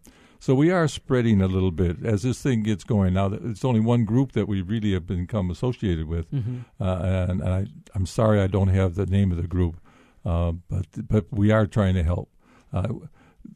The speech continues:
Speaker 1: the bacteria, and when we talk about pollution, pollution is a grandiose term. So,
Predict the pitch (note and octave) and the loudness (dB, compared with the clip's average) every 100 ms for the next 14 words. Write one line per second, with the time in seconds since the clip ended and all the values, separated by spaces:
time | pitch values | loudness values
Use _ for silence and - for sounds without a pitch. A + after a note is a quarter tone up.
0 | - B2 A2+ A2+ C#3+ D3 C#3 - E3 C#3 | -2 2 2 -2 -2 0 0 0 2 4
1 | A#2+ B2 B2 C#3+ C3 C#3 C#3+ D3+ C3 A#2 | 2 2 0 -2 -2 -2 -2 -4 -2 -2
2 | G2 - A2 A#2+ - F#2+ A#2 C3+ - A#2+ | -2 -2 2 2 2 0 2 0 0 0
3 | F2+ E2+ E2 F2 - G#2+ A2 G2 F#2+ F2 | 0 -2 -8 -8 0 2 4 2 2 0
4 | - G2+ F2 D#2 - G#2 F2+ F2 | -2 0 2 0 -2 0 2 0